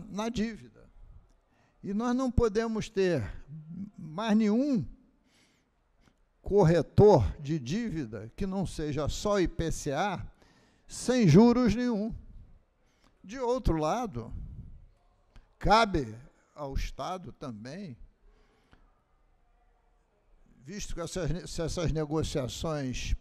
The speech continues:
políticas não tiverem caminho,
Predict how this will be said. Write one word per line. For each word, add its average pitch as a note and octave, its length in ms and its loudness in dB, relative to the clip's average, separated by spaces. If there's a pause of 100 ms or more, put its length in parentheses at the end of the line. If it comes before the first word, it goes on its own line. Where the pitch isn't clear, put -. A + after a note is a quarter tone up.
(120)
políticas F3+ 1120 4 (560)
não E3+ 220 -10
tiverem C3+ 580 -4
caminho, B2+ 760 -2